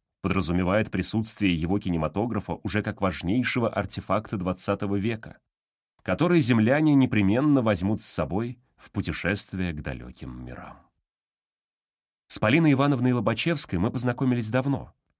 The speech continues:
когда она преподавала на режиссерском факультете вгика. Александр Сакуров, Валерий Рубинчик, Константин Худяков — ее ученики. Она сыграла роль в становлении как кинематографиста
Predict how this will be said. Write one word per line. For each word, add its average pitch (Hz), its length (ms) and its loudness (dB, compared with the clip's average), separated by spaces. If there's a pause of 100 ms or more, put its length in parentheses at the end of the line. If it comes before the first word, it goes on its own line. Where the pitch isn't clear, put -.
(320)
когда 120 320 4
она 135 140 4
преподавала 120 520 0
на 98 120 4
режиссерском 104 640 0
факультете 113 520 -4
вгика. 113 500 -8 (720)
Александр 131 440 4
Сакуров, 110 680 -2 (300)
Валерий 113 420 4
Рубинчик, 92 840 0 (220)
Константин 113 560 2
Худяков — 98 600 -4 (440)
ее 90 280 2
ученики. 110 540 0 (720)
Она 110 220 2
сыграла 120 420 4
роль 139 220 2
в - 80 -8
становлении 101 640 2
как 101 240 -4
кинематографиста 87 1000 -2